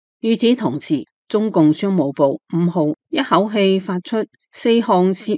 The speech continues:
美公告同埋布令，包括加強無人機及其關鍵零件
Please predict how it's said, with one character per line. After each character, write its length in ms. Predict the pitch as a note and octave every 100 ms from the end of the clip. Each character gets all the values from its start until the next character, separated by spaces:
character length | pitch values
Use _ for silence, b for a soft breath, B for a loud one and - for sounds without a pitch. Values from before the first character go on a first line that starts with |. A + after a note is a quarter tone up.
| -
美 260 | F3 F#3+
公 260 | G3 B3+ B3
告 260 | - D#3+ D#3
同 180 | - C#3+
埋 240 | B2+ A#2+ B2
布 220 | - D#3
令， 260 | D#3 D#3 D3+ - _ _
包 220 | - G3+
括 220 | F#3+ F3 - -
加 200 | B3+ B3+
強 340 | - D3+ D3
無 140 | D3 D3
人 220 | C#3 C3
機 240 | - A3 A3
及 400 | - _ - - -
其 260 | E3+ A#2 -
關 260 | - A#3+ A#3+
鍵 300 | A3+ C#3+ C#3+
零 200 | B2+ G#2+ -
件 320 | C#3 F3